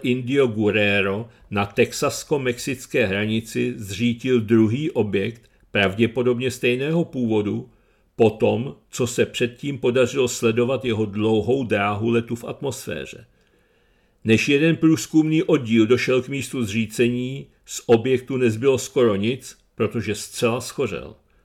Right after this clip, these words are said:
Materiál byl pokud možno co nejkompletněji ukryt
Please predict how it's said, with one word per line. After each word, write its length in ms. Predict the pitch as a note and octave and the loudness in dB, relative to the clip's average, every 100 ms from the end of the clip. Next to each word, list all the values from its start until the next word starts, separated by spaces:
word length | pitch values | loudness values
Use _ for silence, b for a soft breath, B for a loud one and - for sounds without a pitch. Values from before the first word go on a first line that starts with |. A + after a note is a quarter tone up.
| _ _ _ _ _ - | _ _ _ _ _ -6
Materiál 760 | F#2 G2+ - B2+ C3 C#3+ D3 C#3+ | 0 0 2 2 2 0 0 0
byl 200 | C#3+ C3 | 0 2
pokud 400 | C3+ A#2 C3 A#2+ | 2 0 -2 0
možno 400 | A#2+ A2+ B2 C3+ | 0 2 -2 -4
co 180 | - A2+ | -2 0
nejkompletněji 840 | A#2 A#2 C3 A#2+ A#2 A#2+ G#2 G2 | 0 0 -4 0 -2 -2 -4 -4
ukryt 560 | - A2+ A#2+ B2+ C3 | -4 -4 -2 -2 -6